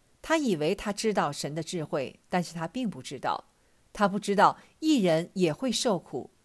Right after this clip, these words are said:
就像是耶稣基督是完全洁净的，却因为我们的罪而受苦。愚蠢的人却常常自以为聪明，因为他们以为自己所拥有的知识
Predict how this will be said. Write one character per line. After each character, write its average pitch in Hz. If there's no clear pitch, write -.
就 208
像 190
是 170
耶 190
稣 220
基 226
督 226
是 302
完 214
全 214
洁 185
净 214
的， -
却 196
因 196
为 170
我 170
们 143
的 202
罪 240
而 143
受 143
苦。 -
愚 233
蠢 202
的 170
人 156
却 180
常 170
常 156
自 202
以 147
为 110
聪 180
明， 156
因 196
为 202
他 202
们 196
以 160
为 143
自 185
己 165
所 156
拥 247
有 214
的 135
知 269
识 -